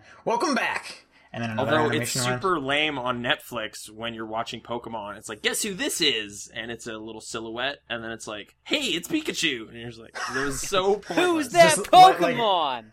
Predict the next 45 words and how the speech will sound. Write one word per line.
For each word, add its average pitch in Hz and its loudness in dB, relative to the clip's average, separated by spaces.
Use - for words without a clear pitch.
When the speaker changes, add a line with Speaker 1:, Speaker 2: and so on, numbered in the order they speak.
Speaker 1:
like, 170 0
right 165 2
away? 156 2
Speaker 2:
Yeah, 170 10
like, 151 2
it's 170 -2
like, 165 2
Speaker 1:
It's - -2
like, 185 2
Speaker 2:
you 143 -4
didn't 170 0
Speaker 1:
"Oh, 190 4
Speaker 2:
even 240 2
give 208 2
me 208 4
Speaker 1:
wait, 202 0
Speaker 2:
time 214 4
Speaker 1:
don't 220 4
Speaker 2:
to 208 2
Speaker 1:
tell 269 2
Speaker 2:
think. 220 0
Speaker 1:
me. 214 -8
I 220 0
got 262 2
this. 247 0
I, 202 -2
damn 208 0
it, 123 -6
you 135 -8
just 165 -6
told 165 0
me." 117 -10
Speaker 2:
Yeah, 117 -2
Speaker 1:
Ugh. 170 0
Speaker 2:
it - -6
kinda 131 -2
defeats 113 -14
the 110 -16
point 104 -18
of 101 -18
that 98 -14
whole 95 -20
thing, 95 -20
but - -14
yeah, 101 -10